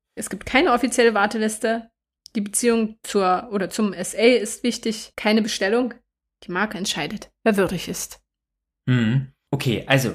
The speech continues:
Speaker 2: natürlich hast du als Unternehmen und Unternehmer das Recht zu selektieren, wem du etwas verkaufst. Das ist nun mal so.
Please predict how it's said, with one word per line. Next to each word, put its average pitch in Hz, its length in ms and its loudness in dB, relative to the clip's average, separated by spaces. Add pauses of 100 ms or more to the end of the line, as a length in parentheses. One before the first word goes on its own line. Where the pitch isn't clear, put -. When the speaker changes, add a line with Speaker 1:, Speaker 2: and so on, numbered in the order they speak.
Speaker 2:
natürlich 170 500 0
hast - 160 -4
du - 40 -2
als 117 160 -4
Unternehmen 123 720 0
und 120 160 -6
Unternehmer 127 880 0
das - 300 -2
Recht - 400 -4
zu 127 100 -8
selektieren, 147 840 0
wem 131 360 2
du 135 120 0
etwas - 320 -8
verkaufst. - 720 -8
Das 110 180 -6
ist - 220 -8
nun 110 120 2
mal 90 220 -2
so. 104 240 -8